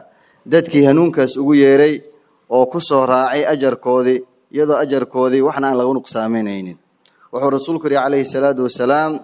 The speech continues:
"La an yahdiya Allahu bika rajulan waaxidan khayrun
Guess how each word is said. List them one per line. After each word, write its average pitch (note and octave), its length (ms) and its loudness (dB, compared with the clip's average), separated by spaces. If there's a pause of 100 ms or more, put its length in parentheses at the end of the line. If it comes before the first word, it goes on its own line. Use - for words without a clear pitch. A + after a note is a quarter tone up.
(540)
"La B2+ 160 0
an C#3+ 80 4
yahdiya C#3 480 2
Allahu C3 640 0
bika C#3 340 -4
rajulan C3+ 440 0
waaxidan B2+ 640 -2
khayrun C3+ 480 -2